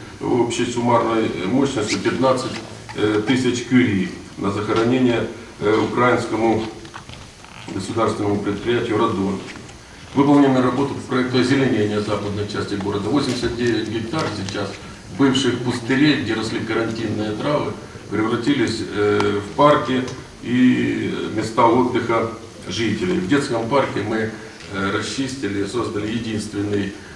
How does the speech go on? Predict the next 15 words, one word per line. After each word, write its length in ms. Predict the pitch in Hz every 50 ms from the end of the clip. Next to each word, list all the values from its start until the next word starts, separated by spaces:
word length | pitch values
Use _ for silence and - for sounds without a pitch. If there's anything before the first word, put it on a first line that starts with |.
| - - -
в 100 | 90 92
городе, 560 | 113 113 110 107 101 98 95 101 101 101 101 95 - - - - 98
м, 280 | 98 95 95 190 185 - - - - - - - - - - - - - - - - - - - - - - -
водоем. 600 | 95 113 113 117 113 117 139 151 156 147 143 - - - - - - - - - - - - - - - -
И, 440 | - 254 254 254 - - - - - - -
э, 220 | - - 190 - - -
сейчас 320 | - 107 - 123 139 139 - - 113
планируем, 640 | 110 107 107 120 139 151 147 139 135 135 131 127 113
и 260 | - - 101 101 107 104 -
это 240 | 104 104 101 101 104
в 140 | 101 98 104
новой 240 | 123 123 107 101 98
программе 540 | - - 101 98 - 101 104 104 104 101
записано, 540 | 101 - - - 156 151 147 - - 123 113 110
начать 300 | 127 127 120 113 107